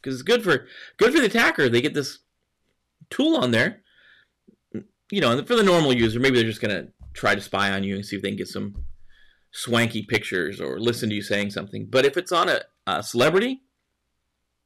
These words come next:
that vulnerability goes up. And if they can override different parts of your phone and get to your banking account or get to other things, other information,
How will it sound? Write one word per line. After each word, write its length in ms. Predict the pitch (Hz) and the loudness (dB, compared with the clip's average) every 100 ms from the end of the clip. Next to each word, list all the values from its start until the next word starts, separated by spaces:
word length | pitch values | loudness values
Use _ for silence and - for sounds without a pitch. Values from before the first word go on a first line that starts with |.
| _ | _
that 180 | 127 113 | 0 2
vulnerability 460 | 120 113 107 104 101 | 2 2 0 0 -2
goes 180 | 101 101 | -2 -4
up. 240 | 90 - _ - - | -6 -10 _ -16 -4
And 140 | 127 | -2
if 80 | 139 | 2
they 100 | 165 | 2
can 300 | 170 131 - | 2 -2 0
override 720 | 151 208 208 160 143 135 120 | 2 4 4 4 4 4 0
different 280 | - 151 127 | -6 -4 0
parts 180 | 127 120 | 0 0
of 40 | |
your 100 | 110 | -2
phone 240 | 110 131 151 | -2 -2 0
and 80 | 117 | -2
get 100 | 110 | -4
to 60 | |
your 100 | 101 | -6
banking 320 | 107 117 131 | -4 -4 -4
account 500 | 113 117 113 110 - - | -6 -4 -2 -2 -4 -14
or 60 | 73 | -12
get 180 | 107 | -8
to 80 | 101 | -4
other 160 | 110 131 | 0 0
things, 320 | 131 127 123 | 0 -2 0
other 220 | 95 131 | -2 -2
information, 500 | 143 147 156 - 202 | -2 -4 -6 -6 -12